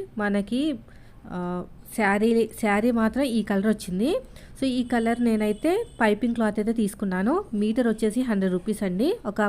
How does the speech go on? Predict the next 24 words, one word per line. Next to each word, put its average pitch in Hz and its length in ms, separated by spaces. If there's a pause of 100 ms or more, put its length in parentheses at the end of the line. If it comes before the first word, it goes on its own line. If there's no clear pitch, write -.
పది 196 240
బ్లౌజులకు 196 420
వేయొచ్చు. 185 340 (460)
అదే 240 220
మీకు 240 260
హ్యాండ్‌కి, 220 420 (140)
నడానికి, 214 500 (180)
నెక్కి 202 380
అయితే 214 220 (100)
మాత్రం 233 280 (200)
ఒక 208 240
సెవెన్, 196 300 (180)
ఎయిట్ 196 260
బ్లౌజుల 185 340
వరకు 202 240
రావచ్చండి. 185 520 (480)
అయితే 254 240
ఇప్పుడు 254 220
నేను 254 180 (600)
ఈ 269 120
క్లాత్ 226 320
తీసుకుని 196 400 (460)
దీనికి 262 360 (180)
ఎగస్ట్రా 220 360